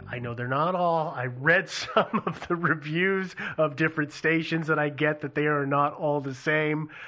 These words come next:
But there's gonna be people there, and that's why they are really able to do a, a good job of monitoring cars when they, when they're there, because people are coming in and out, and they wanna make sure that nobody's squatting or camping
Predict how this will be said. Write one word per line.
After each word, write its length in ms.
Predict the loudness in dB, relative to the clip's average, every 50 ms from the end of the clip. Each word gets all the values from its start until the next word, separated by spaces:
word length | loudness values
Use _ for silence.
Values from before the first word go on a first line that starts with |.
| -16 -16 -16 -18 -18 -20 -20 _ _ _ _ _
But 380 | 2 4 4 4 2 -2 -6 -6
there's 220 | -4 -4 -4 -4
gonna 220 | 0 0 0 0 0
be 120 | -2 -4
people 320 | -2 -4 -6 -4 -2 -2 0
there, 220 | 2 2 2 0
and 100 | 2 2
that's 180 | 2 2 2 2
why 360 | 2 2 4 4 4 2 2
they 180 | 0 0 2
are 100 | 2 2
really 600 | 0 0 -2 0 0 0 0 0 0 0 0 -2
able 460 | -2 0 0 0 2 2 2 0 0 -2
to 320 | -4 -4 -2 0 0 0
do 280 | 0 0 0 4 4 2 2 0 -4 0
a, 120 | 0 2 2
a 40 | 2
good 220 | 2 0 0 2
job 280 | 0 0 0 2 2 0
of 120 | 0 0
monitoring 840 | 2 2 2 4 4 2 0 0 0 2 4 4 4 2 0 -4 -6 -10 -18 -20 -20 _ -6
cars 640 | 2 4 4 6 4 2 0 -4 -10 -18 -20 -16 -8
when 280 | -2 0 2 2 4
they, 280 | 2 2 2 2 0 0
when 160 | 0 2 4
they're 180 | 4 4 4 4
there, 440 | 2 2 4 4 4 4 2 0 0
because 480 | 0 -2 0 0 0 0 0 -2 -6 -12 -16 -16 -12
people 260 | -10 -10 -6 -4 -2
are 60 | -2 0
coming 280 | 0 -2 0 0 0 2
in 80 | 2 2
and 100 | 2 2
out, 80 | 2
and 100 | 2 2
they 40 | 0 2
wanna 220 | 2 2 2 2
make 180 | 0 -2 -2 -2
sure 180 | -2 -2 -2
that 180 | -2 -2 -4 0
nobody's 460 | 0 0 0 2 0 -2 -2 -2 -4
squatting 880 | -6 -10 -10 -10 -10 -8 -2 0 0 2 2 2 2 2 0 0 -2 -6 -10 -16 -18 -10
or 240 | -4 0 0 0 0
camping 880 | -2 -6 -14 -4 0 2 2 2 2 0 0 -2 -2 -2 -2 -4 -6